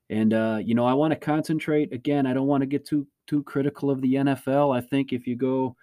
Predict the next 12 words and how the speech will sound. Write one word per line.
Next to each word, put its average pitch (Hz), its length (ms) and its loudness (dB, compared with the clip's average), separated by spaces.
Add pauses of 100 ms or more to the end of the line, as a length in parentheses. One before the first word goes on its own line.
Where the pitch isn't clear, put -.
(920)
all 131 180 2
the 143 80 4
way 135 500 2 (760)
from 123 180 0
start 127 360 -2
to 113 80 -4
finish, 143 600 0 (360)
it - 120 -10
took 127 180 -6
about 117 280 0
an 110 80 2
hour 120 580 0